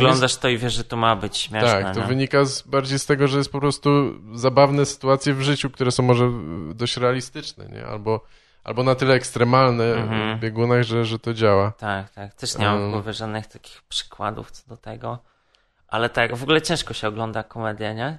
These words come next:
Speaker 1: Jak, jak tobie się ogląda komedia? Bo mi się bardzo ciężko. Te, na
Speaker 2: Nie
Speaker 1: przykład te
Speaker 2: wiem,
Speaker 1: amerykańskie
Speaker 2: no.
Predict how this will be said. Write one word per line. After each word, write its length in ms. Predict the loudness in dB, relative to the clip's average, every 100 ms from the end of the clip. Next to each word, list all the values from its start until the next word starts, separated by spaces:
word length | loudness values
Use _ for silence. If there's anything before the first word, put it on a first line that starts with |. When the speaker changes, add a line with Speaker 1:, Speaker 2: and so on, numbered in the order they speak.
| -10
Speaker 1:
Jak, 240 | -12 -10
jak 140 | -12 -10
tobie 200 | -12 -10
się 140 | -10
ogląda 300 | -8 -8 -10
komedia? 380 | -10 -10 -6 -2
Bo 120 | -2
mi 120 | -2
się 160 | -4 -2
bardzo 300 | -2 0 -4
ciężko. 320 | -6 -8 -4
Te, 120 | -4
na 120 | 0
Speaker 2:
Nie 20 | 0
Speaker 1:
przykład 200 | 0 0
te 60 |
Speaker 2:
wiem, 60 | 2
Speaker 1:
amerykańskie 760 | 2 2 0 -2 -2 -2 -2
Speaker 2:
no. 60 | -2